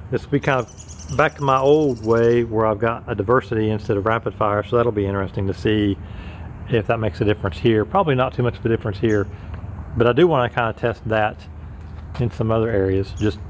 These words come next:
to be testing, 'cause it's been a long time since I've, I've switched from rapid fire to the other.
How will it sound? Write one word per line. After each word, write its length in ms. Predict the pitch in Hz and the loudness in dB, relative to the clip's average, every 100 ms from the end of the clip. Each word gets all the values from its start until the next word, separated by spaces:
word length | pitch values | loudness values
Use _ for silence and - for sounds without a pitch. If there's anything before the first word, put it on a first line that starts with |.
| - - | -12 -4
to 80 | |
be 100 | 101 | -2
testing, 400 | 95 104 98 98 | 2 0 0 -4
'cause 160 | 92 98 | 0 0
it's 100 | 98 | 2
been 140 | 123 | 0
a 60 | 107 | 2
long 260 | 101 110 104 | 2 2 0
time 280 | 107 104 | -2 -2
since 200 | 98 95 | -4 -4
I've, 220 | 98 90 - - - - | -4 -4 -10 -14 -14 -4
I've 140 | 110 - | -2 0
switched 240 | 120 104 | -2 0
from 220 | 110 104 | -2 0
rapid 260 | 104 101 92 | 0 -2 0
fire 360 | 107 101 98 - - - - | 2 2 0 -4 -14 -14 -2
to 100 | 113 | 0
the 160 | 101 | 2
other. 300 | 107 95 92 | 2 2 -2